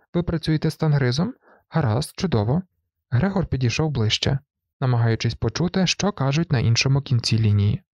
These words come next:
Арнольд відштовхнув його. «Наша ціна? А які ціни зараз на ринку? Ах, так. Ну що ж, е, п'ять доларів за тонну — це не надто багато. Але я гадаю, що п'ять центів за тонну?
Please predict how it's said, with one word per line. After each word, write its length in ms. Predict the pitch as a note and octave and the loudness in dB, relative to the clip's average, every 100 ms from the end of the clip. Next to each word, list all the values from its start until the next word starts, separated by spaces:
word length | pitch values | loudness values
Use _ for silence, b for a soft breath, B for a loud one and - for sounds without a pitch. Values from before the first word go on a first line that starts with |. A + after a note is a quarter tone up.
| _ B B B - | _ B B B -6
Арнольд 560 | B2+ A2+ A2 B2+ E3 - | -2 2 2 0 -4 -4
відштовхнув 600 | C3 - - A#2+ - C#3 | -2 -2 -4 -2 0 0
його. 340 | C3 A2 A#2+ - _ _ _ _ _ _ _ - | 0 0 -2 -4 _ _ _ _ _ _ _ -4
«Наша 260 | B2+ D3 | -2 -2
ціна? 420 | C3+ C3+ B2 D#3 B B B B B - - | -2 0 2 0 B B B B B -10 -4
А 80 | |
які 280 | C#3+ D#3+ B3 | -2 -2 -4
ціни 260 | - A3 E3+ | -2 0 0
зараз 300 | D3 C#3+ - | 0 -2 0
на 100 | D#3+ | 0
ринку? 420 | A#2 A2 - - _ - | 0 0 -4 -8 _ -2
Ах, 300 | E3 C#3 - | 0 0 -2
так. 380 | - A2+ - B B B - | -2 -2 -4 B B B 0
Ну 140 | D#3 | 0
що 260 | - - G#2 | 0 -2 -2
ж, 140 | - - | -2 -2
е, 120 | - - - - | -2 -4 -10 -4
п'ять 220 | D3+ D3 | -2 0
доларів 400 | C#3 C#3 C#3 C#3 | 0 0 0 0
за 140 | C#3 | -4
тонну — 420 | B2+ D#3 F3 F3 D#3+ | -2 0 2 2 0
це 120 | F#3+ | 0
не 100 | G#3+ | 2
надто 320 | F3 A2 B2 | 2 0 -2
багато. 480 | C#3+ D3 G#2 - - B B B B - | 0 0 -2 -2 -6 B B B B -4
Але 200 | B2+ B2+ | 0 2
я 100 | D#3 | 0
гадаю, 480 | D3+ C#3 C#3+ E3 - - | 0 0 0 0 -4 -6
що 480 | - - - A2+ E3 _ - | -4 -2 0 0 -2 _ -4
п'ять 300 | A#2+ A2+ - | 0 -2 -2
центів 440 | A2+ B2 E3+ B3+ | 0 0 0 0
за 140 | - | -2
тонну? 360 | G3 B2 A#2 | -2 -2 0